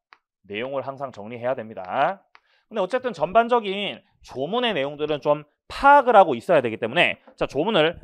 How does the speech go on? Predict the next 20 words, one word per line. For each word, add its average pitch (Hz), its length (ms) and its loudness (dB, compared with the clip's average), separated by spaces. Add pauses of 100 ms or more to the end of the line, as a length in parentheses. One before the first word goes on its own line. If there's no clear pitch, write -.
함께 214 280 0
먼저 156 220 2
읽어보도록 151 880 6
하겠습니다. 101 400 -2
먼저 131 120 0
이백사 190 600 4
조부터 170 400 2
보겠습니다. 98 520 -2
일 202 120 12
항, 143 200 6 (400)
점유자 240 800 10
쪽에서 208 560 8
점유의 139 720 6 (280)
침탈을 247 920 8
당했을 123 540 0
때, - 300 4 (1160)
침탈 202 460 -2
동그라미, 120 460 -6 (1160)
침탈 180 320 -6
동그라미, 123 560 -8